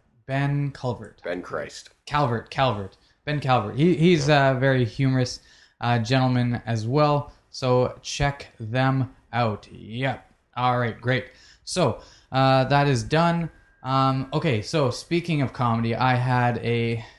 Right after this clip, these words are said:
Speaker 1: huge mistake, um, this week, uh, comic-wise.
Speaker 2: Yeah, he's
Speaker 1: Not
Speaker 2: been
Speaker 1: a
Speaker 2: holding
Speaker 1: huge, not a huge mistake. Just, it wasn't a huge mistake. A-, and in fact, I, I, it wasn't even a mistake 'cause I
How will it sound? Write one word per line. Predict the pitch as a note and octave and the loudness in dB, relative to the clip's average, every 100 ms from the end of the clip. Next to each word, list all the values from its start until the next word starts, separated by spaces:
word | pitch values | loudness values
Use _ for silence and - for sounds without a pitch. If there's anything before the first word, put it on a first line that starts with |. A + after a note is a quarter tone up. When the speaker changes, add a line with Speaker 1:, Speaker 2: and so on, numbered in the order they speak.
| _ _ | _ _
Speaker 1:
huge | - A#2+ B2 A2 - - - - _ _ _ | -8 -4 -2 -4 -6 -6 -8 -10 _ _ _
mistake, | - A#2 - - A2+ A2+ - - _ - | -8 -6 -6 -4 -4 -4 -10 -20 _ -8
um, | A#2 A2+ A2 A2+ | -4 -2 0 -2
this | A2 - | -2 -2
week, | A#2 A2+ - - - _ _ | -2 -4 -8 -20 -20 _ _
uh, | A#2 A#2 A2+ | -10 -10 -8
comic-wise. | A#2+ A2+ A#2 C3+ - G#3 G2+ - | -6 -4 -4 2 4 4 0 -4
Speaker 2:
Yeah, | A#2 | -8
he's | A#2 | -4
Speaker 1:
Not | A#2+ A#3+ | 2 4
Speaker 2:
been | C#3 | 6
Speaker 1:
a | |
Speaker 2:
holding | B2+ G3 | 6 8
Speaker 1:
huge, | G3+ G#3 F3+ - - - | 8 6 2 -10 -18 -10
not | F#3 G#3+ | -2 0
a | |
huge | E3 C#3+ C#3+ C#3+ | 2 4 6 6
mistake. | D3 C#3 D#3 C#3+ C#3+ | 4 6 6 4 2
Just, | E3 D#3+ - | -4 -6 -10
it | - C#3+ | -8 -6
wasn't | E3 F#3+ F#3+ | 0 2 2
a | C#3+ | 2
huge | C3+ C3 | 2 0
mistake. | A#2 A2+ - G#2 G2+ - | 0 -2 -4 -4 -6 -8
A-, | B2+ C3 | -6 -2
and | B2+ B2+ B2 | 0 0 -2
in | C#3 | -4
fact, | C3+ D#3+ C#3+ | 0 2 2
I, | C#3+ C#3+ | 2 2
I, | B2 C3 A2+ - F2 - _ C3 A2+ | 2 2 0 -8 -16 -20 _ -12 -2
it | D#3 | 0
wasn't | E3 D#3+ C#3 | 2 0 0
even | D#3 D#3 | 0 2
a | C3+ | 0
mistake | C3+ - C3 | -2 0 -2
'cause | A2+ A#2+ | 0 -2
I | A#2 | -2